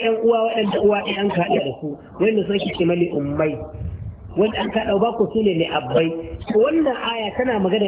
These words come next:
ƴan uwa li ummai ne. Ayar da ke ƙarshen wannan sura ita yi magana shakikai da li abbai. Haka idan Allah ya kai mu gobe, maimakon mu karanta aya ta goma sha biyar, za mu tsallake mu karanta aya ta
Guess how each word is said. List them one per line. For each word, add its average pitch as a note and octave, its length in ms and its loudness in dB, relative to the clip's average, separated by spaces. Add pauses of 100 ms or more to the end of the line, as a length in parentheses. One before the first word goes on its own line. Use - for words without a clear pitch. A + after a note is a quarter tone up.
(100)
ƴan F#3+ 180 4
uwa G3+ 240 4
li F#3+ 160 2
ummai E3 460 2
ne. D3+ 220 -4 (840)
Ayar C4 400 2
da A3 160 4
ke G#3 80 4 (160)
ƙarshen C#4+ 480 0
wannan C#4+ 320 2
sura B3 240 0
ita - 240 2
yi A#3+ 120 6
magana G3+ 360 2
shakikai F#3 600 -2 (360)
da F3+ 60 6
li E3 100 0
abbai. D#3 460 2 (340)
Haka F#3+ 320 -2
idan - 300 -2
Allah D4+ 340 0
ya A3+ 160 -2
kai G3 120 2
mu G#3+ 100 0
gobe, E3+ 380 4 (440)
maimakon A#3+ 400 2
mu C4+ 80 2
karanta A#3+ 480 0
aya A3 420 0
ta G#3 100 2
goma A3 440 4 (140)
sha F#3 420 0 (240)
biyar, F3 320 2 (640)
za A3+ 140 2
mu A3 160 0
tsallake A3 400 2
mu G3 80 2
karanta G3+ 400 0
aya G3+ 160 0
ta G3 80 -4